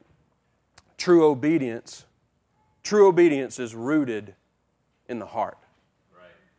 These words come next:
Speaker 2: That's right.
Speaker 1: All other obedience is rooted in a disobedient spirit. Outward conformity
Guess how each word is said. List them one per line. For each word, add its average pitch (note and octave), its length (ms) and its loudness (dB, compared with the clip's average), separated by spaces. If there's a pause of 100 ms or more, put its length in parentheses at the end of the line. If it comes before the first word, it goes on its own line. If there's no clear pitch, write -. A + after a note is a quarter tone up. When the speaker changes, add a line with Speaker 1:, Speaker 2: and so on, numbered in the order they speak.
(120)
Speaker 2:
That's - 920 -20
right. - 60 -20 (2750)
Speaker 1:
All G3+ 520 6
other F3+ 480 2
obedience C3 960 -6 (320)
is C#3+ 180 -4
rooted C3+ 640 0
in C3 140 -8
a A#2 60 -8
disobedient A#2+ 840 -10
spirit. G2+ 500 -10 (1900)
Outward B3+ 600 8
conformity F3+ 880 0